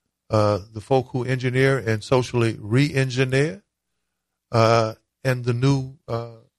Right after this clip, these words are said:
billionaires and trillionaires, once you do that, uh, you, tr-, you, you, you blaze a trail and a path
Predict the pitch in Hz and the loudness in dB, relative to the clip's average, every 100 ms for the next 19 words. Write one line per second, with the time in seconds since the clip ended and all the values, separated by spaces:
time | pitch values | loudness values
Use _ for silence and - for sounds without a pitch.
0 | _ _ - 131 135 127 127 123 120 113 | _ _ -2 0 0 4 6 4 2 -6
1 | - 165 160 107 107 110 104 120 156 - | 0 2 2 -2 0 0 -2 -2 -2 -2
2 | 117 107 120 120 160 135 120 _ _ _ | -4 0 2 4 6 4 -2 _ _ _
3 | _ _ _ 110 110 110 110 - 107 110 | _ _ _ -4 -2 -4 -10 -18 -20 -16
4 | 127 135 _ _ _ 117 127 127 143 123 | -16 -16 _ _ _ -20 -10 -10 -8 -12
5 | 123 120 123 120 117 135 151 151 120 110 | -12 -10 -8 -4 2 4 4 2 -2 -8
6 | - 151 139 127 107 101 - 143 98 92 | 0 2 4 2 -2 -2 4 6 4 0